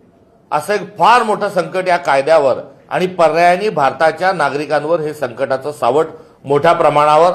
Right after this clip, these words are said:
आलेलं आहे. या माहिती अधिकाराच्या माध्यमातून काय झालं, तर खूप मोठ्या प्रमाणावर भ्रष्टाचाराला आळा बसला, तर काही प्रकरणं देखील यातून ही मोठ्या मोठ्या स्वरूपाची ती समोर आली.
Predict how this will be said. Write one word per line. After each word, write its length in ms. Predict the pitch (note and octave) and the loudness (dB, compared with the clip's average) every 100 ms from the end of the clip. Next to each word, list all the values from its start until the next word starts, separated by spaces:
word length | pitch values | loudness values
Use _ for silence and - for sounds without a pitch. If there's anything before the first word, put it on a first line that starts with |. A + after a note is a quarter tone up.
| - | 0
आलेलं 360 | B2 C#3+ C#3 A2 | 0 0 0 -2
आहे. 680 | - - _ _ _ - D#3 | -4 -14 _ _ _ -6 2
या 120 | G#3 | 2
माहिती 360 | G3 F#3 G3 | 4 2 2
अधिकाराच्या 540 | G3+ F3+ G3 G3+ G3+ G3+ | 0 0 0 0 2 0
माध्यमातून 500 | G3 F3+ G3+ G3 F3+ | 0 2 0 0 -2
काय 220 | G3+ G3+ | 2 4
झालं, 340 | F3+ F3 F3+ F3+ - _ _ _ F#3 | 2 4 2 0 -8 _ _ _ -10
तर 100 | G3+ G3+ | -8 -8
खूप 440 | - A#3+ A3+ - D#3 | 0 0 0 -6 -2
मोठ्या 220 | E3 G#3+ | 2 2
प्रमाणावर 460 | G3+ F3 F3+ G3+ G3 | 2 0 2 0 0
भ्रष्टाचाराला 760 | D3 C#3+ F#3+ D3+ F#3+ F#3+ F#3+ | -4 -4 -2 0 2 4 4
आळा 360 | F#3 C#3 C#3+ E3 | 2 2 4 4
बसला, 340 | C3 - G2+ - _ _ _ _ _ | 2 -6 -16 -18 _ _ _ _ _
तर 240 | F#3 A3 A#3+ - - _ _ - | 2 2 2 -6 -12 _ _ -2
काही 280 | F3 G#3+ A#3+ | 0 2 -2
प्रकरणं 500 | F#3 E3+ G3 A#3 A#3+ | -2 0 2 0 0
देखील 280 | A3 A3+ | -2 0
यातून 340 | G#3+ F#3 G3+ A#3+ | 0 0 0 -6
ही 360 | A#3+ - - | -8 -14 -10
मोठ्या 240 | F#3 E3+ F#3 | -2 0 0
मोठ्या 260 | F#3+ F#3+ | 0 -2
स्वरूपाची 560 | F#3+ E3+ E3 D#3+ D#3 F3 G#3 E3+ - | -2 -2 0 0 0 -6 -10 -10 -10
ती 80 | D#3+ | -8
समोर 280 | D#3 C#3 C3 | -4 -4 -4
आली. 160 | F#2+ | -6